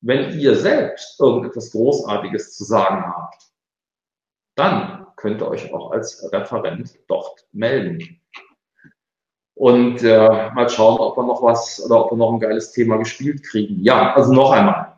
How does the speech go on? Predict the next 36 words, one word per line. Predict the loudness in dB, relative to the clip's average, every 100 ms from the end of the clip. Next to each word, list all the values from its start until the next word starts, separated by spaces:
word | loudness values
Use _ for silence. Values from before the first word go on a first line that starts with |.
| -2
ähm, | 2 4 2 -2 -12 _ _ _ _ _ _ _ _ -4
ist | -2 -2 -10 -16 -20 _
eine | -2 0 2
der | 2
wenigen | 2 0 -2
Veranstaltungen | -4 -4 -4 2 6 6 4 0 -2 -6
dieses | -12 -12 -10 -10 0
Jahr, | 2 2 0 -2 -2
wo | 0
auch | -2 -4 -8
ich | -8 -12 -18 _ _
da | 0 2 2
sein | 4 2 0 -4 -10 -12
werde. | 0 4 4 4 2 0 -6 -16 -20 -2
Auf | 0 2
ganz, | 2 2
ganz | -2 -4
vielen | -4 -4 -4
Veranstaltungen | -4 -6 -4 0 2 2 0 0 -2 -2
bin | -4
ich | -4 -4
dieses | -6 -4 -4
Jahr | 0 2 2 0
auch, | -4 -8 -6
äh, | -4 -4 -6 -8
ganz | -6 -6 -6
bewusst | -4 -4 -4 -8 -6
nicht | -4 -4
gewesen. | -2 2 4 4 2 -2 -14 _ _ _ _
Aber | -2 4 4 4 0 -4 -6
zum | -2 2
einen | 2 2 2
freut's | 4 4 4
mich | 4 4 0 -6
sehr, | 2 6 6 6 4
alte | 4 4 4